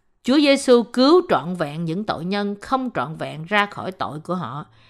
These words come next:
để bày tỏ sự công chính của Đức Chúa Trời nhiều hơn. Vì thế, sứ đồ Phaolô nói, "Vậy thì sao chúng ta không làm sự dữ cho được sự lành? Như kẻ gièm pha đã cáo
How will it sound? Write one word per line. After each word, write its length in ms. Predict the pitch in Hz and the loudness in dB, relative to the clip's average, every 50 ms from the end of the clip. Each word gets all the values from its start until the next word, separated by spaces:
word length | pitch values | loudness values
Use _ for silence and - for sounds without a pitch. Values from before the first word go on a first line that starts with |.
| _ _ _ - | _ _ _ -6
để 200 | 139 170 214 233 | -2 -2 0 0
bày 280 | 208 180 160 139 135 - | 2 0 0 0 -4 -6
tỏ 220 | - 113 139 185 208 | -8 -6 -4 -4 -4
sự 200 | - - - - - | -4 -8 -10 -8 -4
công 200 | 214 208 208 196 | -4 -2 -2 -2
chính 260 | - 233 226 277 302 | -2 -2 -2 -2 -2
của 120 | - 220 | -2 -2
Đức 100 | 202 233 220 | -2 -2 -4
Chúa 100 | - 247 | -6 -6
Trời 280 | - - 175 147 131 131 143 | -6 -4 -4 -4 -4 -4 -6
nhiều 220 | 151 156 147 131 127 | -6 -6 -6 -6 -6
hơn. 280 | 147 170 180 180 175 170 - _ _ _ _ _ _ _ _ _ _ | -6 -4 -4 -4 -6 -6 -10 _ _ _ _ _ _ _ _ _ _
Vì 180 | - 180 185 170 | 2 4 4 4
thế, 360 | 175 180 185 190 220 285 302 - _ _ _ - _ _ | 4 2 0 0 0 0 -2 -6 _ _ _ -20 _ _
sứ 200 | - - 294 311 | -6 -2 2 4
đồ 160 | 247 196 170 | 6 6 6
Phaolô 360 | - - 220 226 233 233 233 | 6 4 2 4 4 4 4
nói, 300 | 226 226 226 240 262 294 - _ _ _ _ _ _ _ | 2 2 2 0 0 -2 -6 _ _ _ _ _ _ _
"Vậy 160 | - 175 214 220 | 0 2 2 2
thì 380 | - 226 214 185 151 139 - _ _ _ _ _ | 4 2 2 2 2 0 -6 _ _ _ _ _
sao 260 | - - - 269 262 269 | -14 -6 0 0 0 0
chúng 220 | 269 285 285 302 | 0 -2 -4 0
ta 220 | - 277 262 262 | 2 2 2 2
không 260 | 262 - 294 277 277 254 | 2 0 -2 0 2 2
làm 260 | 208 180 160 139 131 | 2 2 2 2 -2
sự 200 | - - 160 156 | -6 -4 -2 -2
dữ 400 | 175 170 165 147 156 185 240 277 277 _ | 0 0 0 0 0 0 -2 -2 -4 _
cho 140 | - 240 233 | -4 -2 0
được 200 | 190 165 147 - | 0 -2 -2 -4
sự 220 | - - 151 156 | -6 -8 -6 -4
lành? 300 | 180 202 175 165 170 175 170 _ _ _ _ _ _ _ _ _ _ _ _ _ _ _ _ _ _ - | -2 -2 -2 -2 -2 -4 -8 _ _ _ _ _ _ _ _ _ _ _ _ _ _ _ _ _ _ 0
Như 160 | 233 262 269 | 0 0 0
kẻ 240 | 269 - 135 190 226 | 0 0 0 0 0
gièm 280 | 208 185 165 147 131 | 0 0 0 0 -4
pha 300 | 120 - 214 220 226 226 | -6 -4 -2 0 0 0
đã 160 | 196 - 110 | -2 -4 -8
cáo 440 | 165 - - 214 220 240 262 294 277 | -10 -6 -4 -2 -2 0 -2 -4 -4